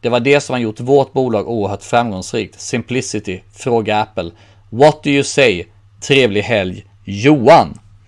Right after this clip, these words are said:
All right, det var Johans e-mail. Och, eh, för att, eh, ta upp det här då. Först, tack Johan för ditt e-mail. Eh,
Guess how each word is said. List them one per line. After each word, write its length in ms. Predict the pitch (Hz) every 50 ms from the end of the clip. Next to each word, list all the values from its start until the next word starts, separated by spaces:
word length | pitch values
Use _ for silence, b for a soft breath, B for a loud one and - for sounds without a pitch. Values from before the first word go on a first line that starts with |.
| B B B B B B B B B B B B B B -
All 240 | - 151 160 156 175
right, 360 | 247 214 151 117 - - - -
det 240 | 147 135 196 202
var 140 | 180 185 180
Johans 480 | 175 165 185 185 170 165 165 160 - -
e-mail. 500 | - 214 214 214 190 170 131 117 117 120
Och, 480 | - - 160 160 156 156 156 - - -
eh, 360 | 160 160 156 156 156 151 151 - - _ - - - - - -
för 200 | - - 180 175
att, 140 | 180 175 202
eh, 80 | 180 170 - - 196 -
ta 100 | 202 190
upp 280 | - 226 214 - -
det 100 | - 190
här 200 | 175 175 151 143
då. 200 | 135 135 143 143 -
Först, 360 | - - 190 185 - - - -
tack 280 | - 202 208 - -
Johan 240 | 185 180 175 175 170
för 120 | - 185
ditt 140 | 170 165 -
e-mail. 340 | 180 190 190 190 190 190 185 B B B B B B B B B
Eh, 120 | - 165